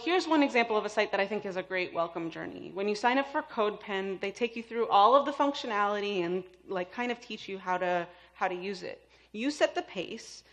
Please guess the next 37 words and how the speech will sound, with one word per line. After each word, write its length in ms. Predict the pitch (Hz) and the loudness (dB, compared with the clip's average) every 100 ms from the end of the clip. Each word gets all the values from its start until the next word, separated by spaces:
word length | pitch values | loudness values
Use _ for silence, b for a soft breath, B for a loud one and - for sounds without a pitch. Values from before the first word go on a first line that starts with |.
| b | b
as 140 | - - | -6 -4
the 100 | 214 | -4
user, 280 | 190 180 202 | -4 -4 -4
and 100 | 202 | -2
you 80 | |
decide 400 | 190 196 208 208 | -4 -2 0 0
when 120 | 214 226 | -2 -2
you 80 | 214 | -2
want 120 | 202 | -2
to 60 | |
go 60 | 190 | -4
to 80 | 185 | -6
the 80 | 180 | -6
next 220 | 180 - | -10 -12
step, 360 | - 247 208 - - b b b | -4 0 0 -2 -16 b b b
and 120 | 208 | -4
you 60 | |
can 120 | 214 220 | -4 -2
type 300 | - 185 - | 0 0 0
things 360 | - 185 185 | -4 -2 0
in. 320 | 226 190 175 - B B | 0 0 -2 -10 B B
You 140 | 226 | -2
can 120 | 285 | 0
also 340 | - 269 339 392 | 8 8 8 4
see 220 | - 311 | 2 0
from 260 | 294 262 240 | 2 2 2
the 80 | |
progress 580 | 226 - 254 285 269 233 | 0 4 4 4 2 -4
bar 420 | - 175 175 180 185 | -4 -2 -2 -2 -4
that 220 | 180 - | -4 -6
you, 400 | 196 226 254 254 | -8 -6 -6 -4
where 220 | 202 226 269 | 4 4 4
you 200 | 269 220 | 2 2
are 180 | 190 | 2
in 120 | 190 190 | 0 -4
the 60 | |
tour. 480 | - - 311 - - | -6 -4 -2 -2 -6